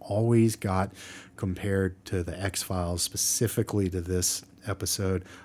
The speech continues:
I love the X-Files. I love Smallville. I think I love those early seasons of Smallville because I like the X-Files so much. So,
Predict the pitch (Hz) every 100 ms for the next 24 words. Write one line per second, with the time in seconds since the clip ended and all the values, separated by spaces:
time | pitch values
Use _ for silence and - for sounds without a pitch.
0 | - 104 110 98 101 101 - 98 98 95
1 | 92 90 95 92 90 90 87 85 95 90
2 | 87 85 90 92 85 82 - 98 90 90
3 | 90 - - - - - - 98 92 85
4 | 87 95 90 90 87 85 82 85 - 82
5 | 85 90 85 - - 85 82 - 87 82
6 | 82 - - 95 90